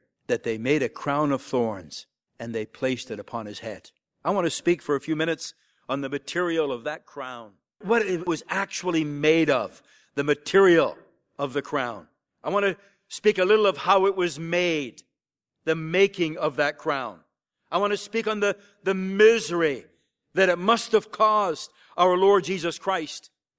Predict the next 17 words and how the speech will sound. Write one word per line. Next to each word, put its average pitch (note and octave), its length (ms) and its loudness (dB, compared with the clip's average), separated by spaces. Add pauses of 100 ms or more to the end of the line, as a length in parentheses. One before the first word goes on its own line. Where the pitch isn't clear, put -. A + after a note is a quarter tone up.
(140)
the A3 100 4
mockery G3+ 840 2 (280)
of F#3+ 140 0
the F#3+ 100 0
crown F3 600 0 (320)
that F#3+ 100 0
was E3+ 160 -4
placed F#3+ 360 -2
upon D#3+ 320 -4
him, C3 260 -8 (320)
the G3+ 100 4
meaning A#3+ 640 2
of E3+ 160 0
it, - 260 -8 (640)
and G#3 180 0
the G#3 100 6
mystery G3 840 2